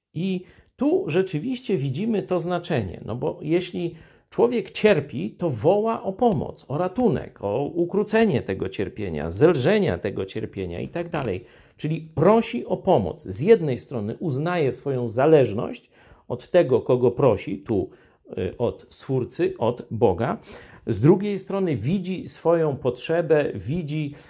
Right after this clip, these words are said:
y, beznadziejność, czy, czy, czy to, że jest ograniczony i nie może sam sobie z tą sytuacją, e, poradzić. E, inaczej mówiąc,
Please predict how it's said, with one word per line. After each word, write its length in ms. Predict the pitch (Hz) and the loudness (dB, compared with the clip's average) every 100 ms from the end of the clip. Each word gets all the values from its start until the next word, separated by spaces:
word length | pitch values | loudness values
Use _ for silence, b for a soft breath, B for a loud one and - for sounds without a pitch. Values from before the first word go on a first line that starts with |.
| B B | B B
y, 80 | 98 | -4
beznadziejność, 1120 | 101 147 135 123 127 165 175 151 139 139 - 147 - | 2 2 2 2 4 2 2 0 -2 -4 -10 -12 -10
czy, 280 | - 123 | -6 -6
czy, 220 | 95 - 117 | -6 -6 -6
czy 320 | - 123 117 | -4 -6 -6
to, 240 | - 131 | 2 4
że 140 | 120 113 | 6 4
jest 200 | 110 120 | 2 -2
ograniczony 720 | 113 123 131 127 160 170 139 | 2 4 4 2 0 0 0
i 80 | 127 | 2
nie 120 | 127 | 2
może 280 | 131 127 127 | 4 2 2
sam 320 | - 160 180 | 2 2 2
sobie 340 | - 160 165 | 2 0 -2
z 80 | - | -6
tą 160 | 170 160 | -4 -4
sytuacją, 760 | 160 156 156 160 160 165 147 - B B B B | -6 -8 -6 -4 -6 -6 -8 -10 B B B B
e, 220 | - 110 101 | -6 -4 -4
poradzić. 760 | - 151 147 139 139 247 - B B B B - | 0 0 2 0 -2 -6 -10 B B B B -6
E, 200 | 107 104 | -2 -2
inaczej 560 | - 131 135 - 294 | 0 0 0 -2 -4
mówiąc, 640 | 339 226 107 - - - _ | -2 0 0 -2 -10 -18 _